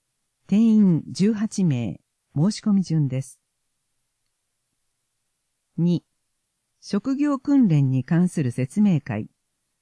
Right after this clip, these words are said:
ハローワーク新宿の専門窓口担当者による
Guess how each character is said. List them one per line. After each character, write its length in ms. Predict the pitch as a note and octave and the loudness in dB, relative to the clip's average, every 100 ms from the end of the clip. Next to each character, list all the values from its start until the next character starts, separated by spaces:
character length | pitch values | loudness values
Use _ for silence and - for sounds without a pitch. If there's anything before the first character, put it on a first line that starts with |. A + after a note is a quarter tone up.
| _ | _
ハ 180 | _ E3 | _ -4
ロ 220 | G3 B3+ | 0 0
ー 20 | B3+ | -2
ワ 180 | B3 | -2
ー 40 | G#3 | -2
ク 140 | - | -4
新 260 | C#3 F#3 G3+ | -2 0 2
宿 240 | F#3 F3 | 0 -2
の 240 | D#3 C#3+ - | -2 -4 -8
専 360 | - F#3+ B3 B3+ | -8 -2 2 2
門 260 | B3 A#3+ A#3 | 2 2 0
窓 200 | A#3 A#3 | -2 -4
口 240 | A3+ - | -6 -6
担 240 | G#3+ G#3 | -2 -2
当 220 | G#3+ A#3+ G3 | -2 -4 -4
者 160 | - | -4
に 160 | A#2+ A2+ | -4 -4
よ 140 | A2+ | -4
る 180 | A2 - | -6 -10